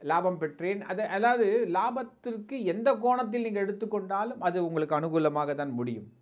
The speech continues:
ஆனால் லாபம் எப்பொழுது வருகிறதோ அப்போது அதன் தொடர்ச்சியாக சில இடையூறுகளும் வரும். நன்றாக புரிந்து கொள்ள வேண்டும்.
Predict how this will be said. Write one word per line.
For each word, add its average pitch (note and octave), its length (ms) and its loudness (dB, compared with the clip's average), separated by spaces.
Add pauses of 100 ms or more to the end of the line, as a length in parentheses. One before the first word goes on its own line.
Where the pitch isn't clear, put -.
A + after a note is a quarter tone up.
(640)
ஆனால் E3+ 280 0 (580)
லாபம் F#3 480 2
எப்பொழுது D#3 400 0
வருகிறதோ C3+ 480 0 (1160)
அப்போது D#3 440 -2 (260)
அதன் C3+ 360 -4 (180)
தொடர்ச்சியாக F3+ 800 -2 (260)
சில D#3+ 240 -4 (140)
இடையூறுகளும் F3+ 640 8
வரும். A#2+ 200 2 (260)
நன்றாக G3+ 320 2
புரிந்து E3 280 -4
கொள்ள C#3 140 -6
வேண்டும். B2 360 -8